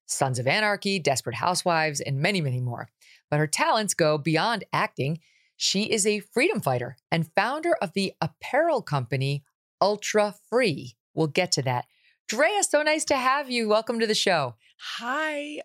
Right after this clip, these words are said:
Speaker 2: Oh my God, I wish that I could have been in person with you to give you a hug because I love you so much.
Speaker 1: Oh gosh, to be continued. I'll take a rain check on it. We gotta do it.
Speaker 2: <laughs>
Speaker 1: Um, okay, so, uh, let's start with The Sopranos, okay? Because
Speaker 2: Okay.
Speaker 1: I fell in love with you like so many others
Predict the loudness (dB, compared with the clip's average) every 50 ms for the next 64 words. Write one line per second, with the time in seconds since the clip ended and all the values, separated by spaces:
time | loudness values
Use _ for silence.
0 | -12 -8 -4 -2 0 0 0 0 0 -2 -2 -2 -4 -6 -6 -6 -6 -6 -6 -6
1 | -8 -8 -8 -10 -12 -10 -12 -10 -10 -10 -12 -12 -12 -12 -10 -6 -4 -4 -2 -2
2 | -4 -4 -6 _ -14 -20 -20 _ _ -2 0 0 0 0 0 0 0 0 0 -2
3 | -4 -6 -6 -6 -6 -6 -6 -6 -6 -6 -4 -4 -4 -4 -4 -4 -4 -4 -4 -4
4 | -6 -6 -4 -4 -4 -4 0 0 0 0 0 -2 -4 -4 -4 -4 -4 -4 -6 -10
5 | -12 -8 -8 -8 -8 _ _ _ _ _ _ _ _ _ _ _ _ -2 0 2
6 | 2 4 4 4 2 2 0 2 2 2 2 2 2 0 -4 -4 -2 0 0 0
7 | 0 0 0 0 2 2 2 2 0 0 0 0 0 0 2 2 0 0 0 0
8 | -2 -2 0 -2 -2 -2 -2 -4 -4 -2 0 2 4 4 4 2 2 0 0 0
9 | -2 _ _ _ _ _ -16 -12 -2 0 0 2 2 2 2 0 2 2 0 0
10 | 0 -4 0 2 2 2 2 0 -2 -4 _ -2 0 0 2 2 0 -2 _ -2
11 | 2 2 2 2 0 -4 0 0 2 2 2 -2 -4 -6 -2 0 2 2 2 0
12 | -6 -8 -4 -2 0 0 0 0 0 -2 -4 -4 -8 -6 -4 -2 -2 -2 0 2
13 | 0 0 0 -2 -4 -2 0 0 0 0 0 0 -2 -4 -2 -2 0 0 0 0
14 | 0 0 0 2 0 0 0 0 0 -2 -2 0 0 2 2 2 0 0 0 0
15 | 0 0 0 0 0 -2 0 0 0 -2 -2 -4